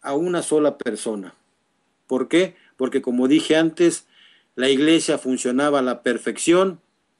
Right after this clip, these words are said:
sin Pablo. Todos compartían todo con todos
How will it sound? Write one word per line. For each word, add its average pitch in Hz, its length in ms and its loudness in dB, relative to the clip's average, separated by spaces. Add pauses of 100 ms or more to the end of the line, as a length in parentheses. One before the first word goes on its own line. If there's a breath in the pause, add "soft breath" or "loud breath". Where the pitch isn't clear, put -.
(180)
sin 95 260 -14
Pablo. 127 440 -2 (960)
Todos 165 540 2
compartían 131 760 -2
todo 131 320 0
con 110 220 -8
todos 175 560 2